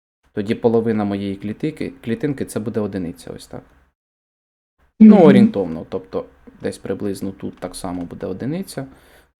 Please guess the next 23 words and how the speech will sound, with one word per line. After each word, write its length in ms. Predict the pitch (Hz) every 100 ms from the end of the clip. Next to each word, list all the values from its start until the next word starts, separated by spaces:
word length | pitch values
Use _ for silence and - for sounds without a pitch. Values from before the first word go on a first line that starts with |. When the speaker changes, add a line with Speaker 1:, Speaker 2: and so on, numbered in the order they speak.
| _
Speaker 1:
тут 260 | - -
буде 220 | - - 87
двійка, 560 | 98 139 160 - 123 - _ _ _ _ _ _ - - - - -
тут 800 | - - - - - - - -
трійка 320 | 131 135 -
і 60 | 95
так 260 | - 98
далі. 240 | 90 78 - - _ _ - - _ 98
В 120 | 120
ліву 220 | 165 139
сторону 360 | - 151 131 120
все 200 | - 120
те 140 | 110
саме, 320 | - 87 65 -
тобто 220 | - 101
за 80 | 104
допомогою 440 | 104 117 113 104
одиничного 480 | 98 98 95 107 110
відрізка 420 | 151 220 - -
ми 120 | 104
будуємо 500 | 117 101 107 107 98
і 260 | 95 98 95
інші 340 | 95 - -